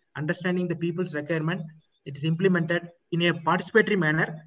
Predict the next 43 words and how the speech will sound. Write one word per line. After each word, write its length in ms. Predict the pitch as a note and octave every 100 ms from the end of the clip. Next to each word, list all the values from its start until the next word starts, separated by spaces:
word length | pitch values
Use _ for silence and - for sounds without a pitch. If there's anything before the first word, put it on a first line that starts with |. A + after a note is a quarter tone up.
| _ _ _
the 100 | D#3
schemes 340 | D3+ G#3 G#3
will 100 | G3
failure 340 | D3 D3 D3 B2
otherwise. 340 | A#2 A#2 A2
If 80 | - D#3+
namesake, 440 | G#3+ A#3 B3 A#3+
if 80 | G3
they 80 | G3
implement 340 | F#3 G#3 G#3
the 80 | G3
schemes, 380 | F#3 A3 B3 -
it 140 | F3+ E3
will 60 |
be 100 | F3+
a 60 | F#3
failure. 400 | F3+ C#3+ B2+ A2+ - _ _ -
If 100 | D#3
they 100 | D3+
really 320 | G3 A#3 A3+
involve 340 | G3 G#3+ A3+
and 160 | A3 F#3
utilize 380 | F#3 G#3+ G#3+ G#3+
the 80 |
importance 480 | F#3 F3 G#3 G3+ G3+
of 100 | G3
the 140 | F#3+ F#3
scheme 320 | - G3 F#3
and 80 | F3
other 160 | E3+
thing, 140 | G#3 B3+ _ _ _
it 80 | D3
has 100 | F3+ E3
really 240 | G3+ A#3
created 440 | A#3+ G3 G#3 G#3
a 20 | E3
lot 220 | D#3+ F3+
of 120 | G3
impact 380 | F3 E3+ F#3 F#3
in 100 | E3+
the 160 | G3+ C4 - _ _ _
Gram 220 | C#3 C#3+
Panchayat. 260 | C#3 C3+